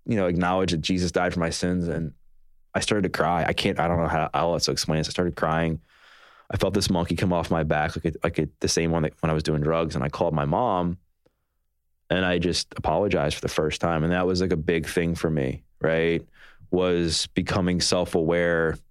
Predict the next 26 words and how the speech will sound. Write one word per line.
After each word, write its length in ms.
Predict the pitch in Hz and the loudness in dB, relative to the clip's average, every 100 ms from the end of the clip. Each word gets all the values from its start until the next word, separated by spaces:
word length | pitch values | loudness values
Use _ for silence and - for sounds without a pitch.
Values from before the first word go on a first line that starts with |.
| - _ _ - | -20 _ _ -2
in 120 | 90 | 0
that 220 | 107 139 | 2 0
sense 420 | - 87 85 82 | 0 2 2 0
that 340 | - 87 85 - _ _ _ _ _ _ - | 0 2 0 -4 _ _ _ _ _ _ -6
I 100 | - | -2
knew 260 | 95 98 110 | 0 2 2
at 100 | 104 | 2
that 180 | 98 87 | 0 2
moment 500 | 92 117 104 87 - - | 2 2 2 0 -4 -6
that 140 | 82 | -2
part 200 | - 127 | 2 2
of 80 | 151 | 2
me 80 | 92 | 0
died 400 | 73 76 85 71 | 0 2 2 0
when 100 | 69 | 0
I 40 | |
was 160 | 71 78 | -2 -4
in 100 | 80 | -2
jail. 400 | 65 69 67 - _ - | 0 0 -4 -8 _ -2
And 100 | 104 | 0
I 60 | |
couldn't 280 | 113 170 143 | 2 0 2
make 220 | 113 107 | 2 2
up 160 | 98 98 | 0 0
the 80 | - | -2
fact 460 | - 78 73 - | 0 0 -2 -8